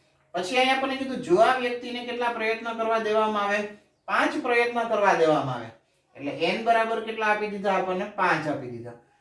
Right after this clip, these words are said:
પાંચ પ્રયત્ન કરવા કરે છે એમ કીધું તો ફક્ત એક જ પ્રયત્નમાં ઇનામ મળે. તો ઇનામ મળવાની સંભાવના એક્સ બરાબર કેટલી આપી દીધી છે?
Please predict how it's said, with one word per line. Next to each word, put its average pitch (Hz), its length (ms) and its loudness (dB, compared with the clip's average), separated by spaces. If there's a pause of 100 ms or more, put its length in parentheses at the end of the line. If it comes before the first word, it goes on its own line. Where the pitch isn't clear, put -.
(180)
પાંચ 277 400 2
પ્રયત્ન 240 540 2
કરવા 220 380 4 (180)
કરે 247 240 6
છે 202 180 -4
એમ 208 140 -6
કીધું 226 440 -4 (240)
તો 240 160 0
ફક્ત 247 260 4 (180)
એક 190 220 -2
જ 330 220 6
પ્રયત્નમાં 269 600 4
ઇનામ 202 300 0
મળે. 139 180 -4 (540)
તો - 80 -20
ઇનામ 190 340 0
મળવાની 254 440 4
સંભાવના 233 480 2
એક્સ 226 300 -4
બરાબર 226 360 0
કેટલી 220 320 -4
આપી 202 180 -2
દીધી 170 340 0
છે? 165 100 4